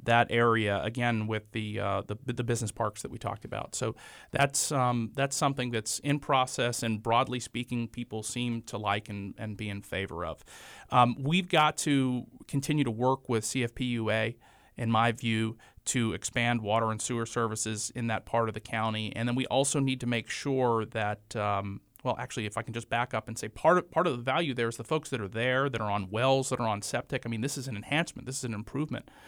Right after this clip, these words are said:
for those folks. And it hasn't been viable up until now. But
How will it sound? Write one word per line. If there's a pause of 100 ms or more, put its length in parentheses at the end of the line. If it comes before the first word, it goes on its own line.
(160)
for
those
folks.
And
it
hasn't
been
viable (340)
up
until
now.
But